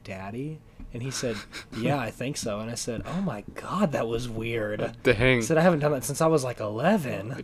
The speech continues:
Speaker 2: You're gonna have to see a therapist
Speaker 1: Yeah,
Speaker 2: about that.
Speaker 1: I know.
Speaker 2: Ugh.
Speaker 1: Like, "Mom, if you're listening to this, what's wrong with me?" <laughs>
Speaker 2: <laughs> What did you do to me?
Speaker 1: Yeah, like, what did you do?
Speaker 2: Oh my God. Well, I think that's about a good note to end on, is,
Speaker 1: Yeah, pretty
Speaker 2: as,
Speaker 1: good
Speaker 2: as
Speaker 1: note to
Speaker 2: any.
Speaker 1: end. Yeah,
Speaker 2: Yeah,
Speaker 1: for
Speaker 2: for
Speaker 1: sure.
Speaker 2: sure.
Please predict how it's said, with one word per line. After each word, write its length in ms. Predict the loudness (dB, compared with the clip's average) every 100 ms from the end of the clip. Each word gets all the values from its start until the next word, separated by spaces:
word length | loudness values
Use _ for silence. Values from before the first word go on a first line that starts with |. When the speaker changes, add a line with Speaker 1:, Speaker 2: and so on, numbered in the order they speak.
| 0
Speaker 2:
You're 160 | 6
gonna 140 | 6 6
have 160 | 0
to 60 | -2
see 200 | -4 -4
a 20 |
therapist 520 | -2 2 2 2 0 6
Speaker 1:
Yeah, 60 |
Speaker 2:
about 240 | 8 8 6
that. 140 | 4
Speaker 1:
I 20 | 4
know. 640 | 4 6 6 2 -2 -8 -14 -2
Speaker 2:
Ugh. 240 | 2 2 0
Speaker 1:
Like, 80 | -6
"Mom, 300 | 2 6 8
if 100 | 6 0
you're 100 | 0
listening 340 | 0 0 -2
to 60 | -2
this, 240 | -6 -6
what's 240 | -6 -4 0
wrong 300 | 4 4 2
with 180 | -2
me?" 220 | -4 -2 -2
<laughs> 40 | -4 -6 -8 -12 -14 2
Speaker 2:
<laughs> 200 | 2 8
What 180 | 6
did 180 | 6 2
you 120 | 2
do 220 | 2 6 6
to 60 |
me? 180 | 6 4
Speaker 1:
Yeah, 140 | 6 6
like, 180 | 4
what 180 | 2 2
did 160 | 2 -2
you 80 | -6
do? 320 | 0 4 6
Speaker 2:
Oh 80 | 4
my 180 | 2
God. 380 | -2 -2 -4 -8 -18 -20 -20 -20 -20 -20 -20 -20 -2
Well, 300 | 4 4 2 -6 -18 -20 -20 -14 -4 2
I 80 |
think 160 | 6 10
that's 140 | 8
about 180 | 12 12
a 40 | 12
good 200 | 12 12
note 200 | 6 6
to 100 | 4
end 160 | 4
on, 140 | 2 4
is, 100 | 6
Speaker 1:
Yeah, 160 | 6 6
pretty 260 | 4 4
Speaker 2:
as, 40 | 6
Speaker 1:
good 140 | 6
Speaker 2:
as 60 | 8
Speaker 1:
note 80 | 6
to 40 |
Speaker 2:
any. 80 | 6
Speaker 1:
end. 140 | 2 2
Yeah, 160 | 4
Speaker 2:
Yeah, 160 | 4 2 -2 -6
Speaker 1:
for 100 | -2
Speaker 2:
for 60 | 0
Speaker 1:
sure. 120 | 2
Speaker 2:
sure. 140 | 2